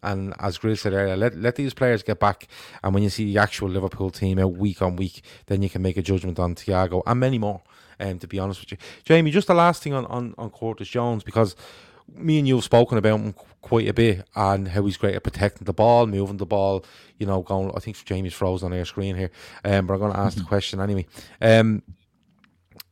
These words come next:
Speaker 1: uh, and if he doesn't, I'll, I'll give it to one of you, you just can answer. But we've spoken quite a bit about Curtis Jones, you know, great at protecting it, great at move with the ball. He can, he can glide by people, you know, it's,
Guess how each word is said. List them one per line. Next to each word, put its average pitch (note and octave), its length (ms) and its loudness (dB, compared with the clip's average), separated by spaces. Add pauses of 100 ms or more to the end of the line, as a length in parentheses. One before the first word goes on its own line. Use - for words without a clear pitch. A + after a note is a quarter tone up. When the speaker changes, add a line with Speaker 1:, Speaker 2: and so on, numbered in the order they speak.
(260)
Speaker 1:
uh, - 80 -6 (180)
and B2+ 140 2
if A2 60 2
he A2 80 0
doesn't, G#2+ 420 -2
I'll, G2+ 220 -2
I'll G2 80 -2
give F#2+ 160 -6
it F#2+ 80 -10
to G2 60 -8
one G2 140 -4
of F#2+ 40 -2
you, G2+ 140 0
you G2 60 0
just G2+ 180 -6
can G#2+ 100 -2
answer. G2 280 -4 (1000)
But - 180 2 (380)
we've - 120 -4
spoken F#3 340 6
quite D#3+ 200 2
a C#3+ 40 2
bit C3 160 4
about A2 260 2
Curtis A#2+ 340 -4
Jones, G2+ 340 -4
you A2 60 -6
know, G2+ 240 -4
great A#2+ 200 2
at A#2+ 60 -8
protecting - 420 -4
it, - 80 -12
great A2 160 0
at G#2+ 60 -4
move G#2 280 4
with G2+ 100 -2
the - 60 -2
ball. F#2+ 240 4
He F#2+ 80 -2
can, G2 180 -10
he G#2 100 -10
can G2 140 -16
glide A2 360 2
by G#2+ 200 2
people, F#2 480 -4
you F#2+ 120 -6
know, F#2+ 200 -2
it's, - 240 -10